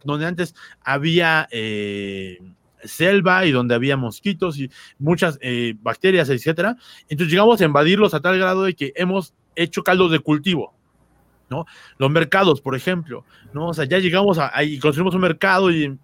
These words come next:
en un mercado ponemos un cerdo, un, un murciélago y ponemos varias cosas ahí y lo ponemos va, en condiciones que no son las chidas para cuidar comida, en lugares donde son a treinta y nueve grados, etcétera, y, y eso es un caldo de cultivo. Entonces, y la tercera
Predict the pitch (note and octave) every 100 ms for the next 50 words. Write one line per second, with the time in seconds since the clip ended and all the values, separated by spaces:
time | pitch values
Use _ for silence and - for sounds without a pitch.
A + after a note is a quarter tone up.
0 | - A2+ D3+ E3 F3 D3+ F3+ F3 E3+ D3+
1 | F3 E3+ E3 E3 F#3+ E3+ E3+ E3+ E3 D#3+
2 | F#3+ F3 D3+ D#3 D#3 E3+ E3+ - A#2+ C#3+
3 | E3+ D3+ C3 F3 E3+ - F#3+ D#3 C3 E3
4 | - - - C3+ C#3 D3 F3+ E3+ C3+ C#3
5 | C#3 D#3 C#3+ C#3 C#3 F#3 E3 D3 D#3+ E3+
6 | D#3+ - F#3+ F3 - A2+ B2 C#3+ F3+ A3+
7 | G3+ C3+ B2+ - - - C3+ C#3+ D#3+ E3+
8 | C3 B2 B2 - E3 C#3+ A#2+ B2+ D#3+ C3+
9 | C#3 D3 B2+ A#2 D3+ D#3 E3+ - - _
10 | C#3+ C#3 - C#3+ G3+ A3+ A3 A#3 A3 F3
11 | F3+ E3+ G3 G#2+ A#2 D#3 D#3+ - - -
12 | G3 A3+ C4 A3+ G3+ G#3